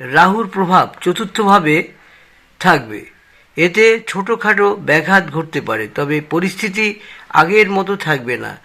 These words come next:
পরিস্থিতি আগের থেকে ভালোই হবে। ধীরে ধীরে আপনি শান্তিরও অনুভব করবেন,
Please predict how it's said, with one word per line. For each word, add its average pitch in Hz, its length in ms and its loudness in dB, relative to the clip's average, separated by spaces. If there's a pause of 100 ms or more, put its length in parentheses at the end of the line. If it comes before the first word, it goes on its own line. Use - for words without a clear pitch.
(240)
পরিস্থিতি 185 640 -2
আগের 160 420 -2
থেকে 190 220 -2 (240)
ভালোই 165 400 -2
হবে। 107 280 -6 (1600)
ধীরে 185 220 2
ধীরে 220 280 2 (640)
আপনি 185 300 2 (280)
শান্তিরও 202 520 0
অনুভব 165 480 0
করবেন, 170 360 -2